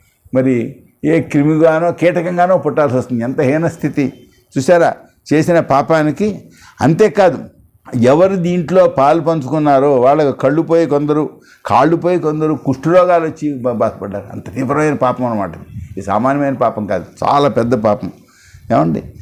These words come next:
అయితే ఈ చచ్చిపోయిన ఆయన యొక్క శిష్యుడు ఒక ఆయన ఉన్నాడు. ఆయన డిప్యూటీ కలెక్టర్గా ఉండేవాడు. ఆయన సహాధ్యాయి మరొకడు ఉన్నాడు,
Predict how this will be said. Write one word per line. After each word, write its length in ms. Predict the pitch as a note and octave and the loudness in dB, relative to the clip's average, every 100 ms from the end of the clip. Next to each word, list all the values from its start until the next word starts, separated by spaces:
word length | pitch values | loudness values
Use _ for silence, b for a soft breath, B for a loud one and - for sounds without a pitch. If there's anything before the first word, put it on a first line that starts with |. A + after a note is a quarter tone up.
| B B B B - - - | B B B B -18 -12 -2
అయితే 720 | A2 C#3 D#3 A2+ A2 A#2+ - - b b - - | 0 2 2 2 0 -2 -8 -18 b b -16 -4
ఈ 360 | - C3+ A#2+ - - | 0 2 0 -2 -4
చచ్చిపోయిన 640 | G#2+ - B2+ D#3 D#3+ D#3+ | -4 -2 -4 0 2 2
ఆయన 240 | D#3 D3 C#3+ | 2 2 2
యొక్క 260 | C#3 C3+ | 0 -2
శిష్యుడు 420 | D3+ - - F#3+ F3+ | -6 -6 -4 2 2
ఒక 120 | C#3+ | 2
ఆయన 140 | C#3 | 0
ఉన్నాడు. 480 | C3 B2 F#2 - - - _ - b b b b _ - | 0 0 -4 -8 -20 -20 _ -20 b b b b _ -2
ఆయన 300 | A#2 D3 C#3 | 0 2 2
డిప్యూటీ 540 | A2+ B2+ - F#3 F3 | 0 0 0 0 2
కలెక్టర్గా 460 | E3 E3 - D3+ D3+ | 2 2 0 -4 0
ఉండేవాడు. 440 | D3+ C#3+ C3 F#2+ - - _ _ _ _ b b b b b | 2 4 2 0 -8 -20 _ _ _ _ b b b b b
ఆయన 640 | G#2+ C3+ D#3 D#3+ D3+ D3 D3+ - - | 0 2 4 4 2 2 0 -2 -12
సహాధ్యాయి 840 | - - A#2 D#3 F#3 E3 F3+ F#3+ | -8 -4 0 2 2 4 4 4
మరొకడు 420 | E3 D#3 E3 D#3 | 4 2 2 2
ఉన్నాడు, 300 | D3 C#3+ G#2 | 2 2 0